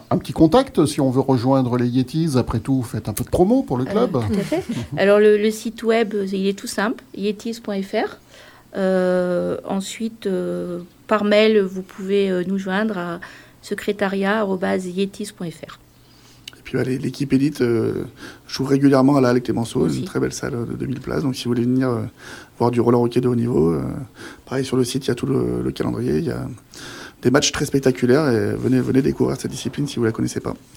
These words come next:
Speaker 2: Et puis, dernier, dernier petit élément, une
Speaker 3: Mmh.
Speaker 2: petite chose, on a aussi une équipe féminine qui joue, euh,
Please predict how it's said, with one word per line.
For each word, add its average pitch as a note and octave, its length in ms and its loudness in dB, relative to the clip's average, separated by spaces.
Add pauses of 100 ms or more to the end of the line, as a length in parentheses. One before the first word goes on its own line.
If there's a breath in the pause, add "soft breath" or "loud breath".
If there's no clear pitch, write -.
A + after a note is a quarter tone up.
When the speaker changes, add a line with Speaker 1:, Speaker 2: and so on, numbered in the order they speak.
Speaker 2:
Et A3 40 -6
puis, G3 160 -8
dernier, A3+ 380 2
dernier A#3 340 2
petit B3 280 -10
élément, G#3+ 320 -2 (120)
une F#3+ 160 -2
Speaker 3:
Mmh. - 40 -2
Speaker 2:
petite - 180 -10
chose, A#3+ 280 2 (160)
on A#3 140 4
a C4 80 6
aussi C4+ 240 0
une A#3+ 80 2
équipe A#3 260 -8
féminine G#3 500 -2 (500 loud breath)
qui G3+ 160 -10
joue, G#3 300 -2
euh, E3+ 320 -4